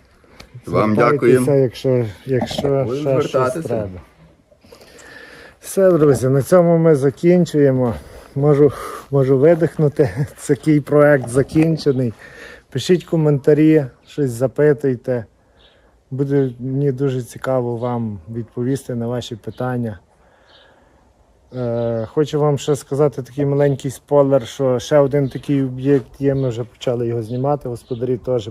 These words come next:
Speaker 2: погодилися і будем, будем знімати теж об'єкт, який, е, майстри самі, ну, господарі самі будуть робити власними силами.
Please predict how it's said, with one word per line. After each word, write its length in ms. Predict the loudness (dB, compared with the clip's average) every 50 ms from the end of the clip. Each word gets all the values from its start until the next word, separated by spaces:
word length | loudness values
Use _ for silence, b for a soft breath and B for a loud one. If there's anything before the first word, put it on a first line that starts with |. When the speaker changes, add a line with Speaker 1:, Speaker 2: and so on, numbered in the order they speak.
| -12 _
Speaker 2:
погодилися 640 | -10 -6 -6 -6 -6 -6 -8 -8 -10 -6 -6 -6 -6
і 140 | -4 -6
будем, 540 | -10 -8 -6 -6 -4 -2 -2 -2 -2 -4 -8 -10 b b b b b b b b b b b b b b b _ _ -10
будем 280 | -8 -6 -4 -4 -4 -4
знімати 480 | -4 -6 -4 -4 -4 -4 -6 -8 -10 -10
теж 300 | -6 -6 -4 -4 -4 -6
об'єкт, 460 | -8 -8 -8 -8 -8 -8 -8 -8 -10 -12
який, 480 | -12 -12 -12 -10 -10 -8 -8 -8 -8 B B B B B -18 -14
е, 360 | -12 -12 -12 -12 -12 -12 -12 -10 -8
майстри 720 | -8 -6 -8 -8 -12 -8 -4 -2 0 0 0 0 -2 -6 -10 -18 -20
самі, 500 | -12 -6 -4 -2 -2 -2 -2 -4 -4 -6 -8 -6
ну, 220 | -4 -4 -4 -4 -6 -8
господарі 600 | -10 -10 -6 -6 0 2 4 4 4 4 2 2 0
самі 340 | -4 -6 -4 -2 -2 -2 -2
будуть 280 | -2 -2 -4 -2 -2
робити 360 | -4 -2 -2 -2 -4 -4 -6 -6
власними 480 | -6 -6 -8 -8 -10 -12 -12 -10 -12
силами. 400 | -12 -14 -18 -18 -18 -18 -18 -18